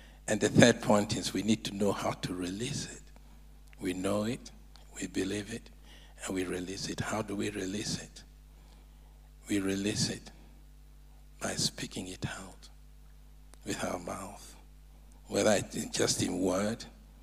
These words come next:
it says maybe casting shadows here and there, whatever, but we need to speak it out in word, in praise, in thanksgiving, and everything. God says he has provided us with the weapons. We should use it, not just for ourselves,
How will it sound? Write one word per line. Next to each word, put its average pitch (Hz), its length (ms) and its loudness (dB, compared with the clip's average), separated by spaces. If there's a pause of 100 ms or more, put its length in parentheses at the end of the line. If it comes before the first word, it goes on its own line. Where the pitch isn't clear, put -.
(360)
it - 80 -18
says - 300 -6
maybe 98 200 0
casting - 440 10
shadows - 500 0
here 104 240 4
and 107 160 4
there, 101 160 0
whatever, 104 400 0 (540)
but 107 160 4
we 104 100 4
need 113 180 4
to 110 120 4
speak - 260 0
it - 160 0
out 104 300 0
in 90 200 -6
word, 104 340 0 (500)
in 95 180 -4
praise, 113 760 -2 (180)
in 202 160 -8
thanksgiving, - 800 -2 (400)
and 95 100 -8
everything. 95 480 -2
God 110 320 4
says 92 320 0
he 92 120 -2
has - 260 -2
provided 98 540 0
us 87 260 -6 (420)
with 98 140 -2
the 95 160 -4
weapons. 90 440 -4
We 90 80 -4
should 90 200 -2
use 98 200 0
it, 90 200 -4
not 117 180 8
just - 260 4
for 98 140 6
ourselves, - 800 -2